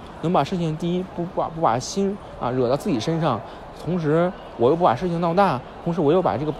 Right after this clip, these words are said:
我的观点表达得很清楚，把两边都，啊，啊，这个，这个点一下，啊，大家能做到这么，这么，这么圆润吗？我觉得，我觉得很少有人吧。这个事情是非常有，有，非常考验情商的一件事情。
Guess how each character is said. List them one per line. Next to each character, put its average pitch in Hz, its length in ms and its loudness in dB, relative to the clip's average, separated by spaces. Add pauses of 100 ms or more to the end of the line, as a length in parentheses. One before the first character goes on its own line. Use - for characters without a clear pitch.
我 120 80 0
的 127 60 4
观 202 180 2
点 165 140 0
表 123 100 0
达 123 80 0
得 147 60 2
很 120 140 -6
清 175 180 -4
楚， 147 80 -2
把 160 120 0
两 135 200 0
边 151 180 0
都， 185 220 2 (320)
啊， 107 180 -2 (480)
啊， 120 240 -2
这 151 120 -4
个， 139 80 0
这 151 100 -4
个 147 100 0
点 123 320 0
一 156 60 -2
下， 175 240 2 (320)
啊， 123 160 -6 (420)
大 233 80 -4
家 240 80 0
能 214 200 0
做 214 180 4
到 196 80 2
这 208 80 2
么， 185 160 2
这 220 100 -2
么， 196 160 2
这 190 120 -2
么 185 100 0
圆 143 220 2
润 190 200 2
吗？ 165 300 -2 (260)
我 117 80 -6
觉 170 120 -2
得， 190 220 4
我 127 100 4
觉 151 120 4
得 175 100 6
很 139 180 0
少 151 200 2
有 110 120 2
人 95 140 -2
吧。 107 80 0
这 151 100 0
个 196 80 2
事 180 160 -2
情 156 160 -2
是 139 220 -2 (540)
非 190 80 0
常 175 160 0
有， 117 160 2
有， 117 200 -2 (360)
非 180 160 6
常 160 160 6
考 120 180 2
验 120 160 0
情 120 220 2
商 135 200 2
的 120 60 2
一 104 80 0
件 104 140 0
事 104 180 -4
情。 101 180 -4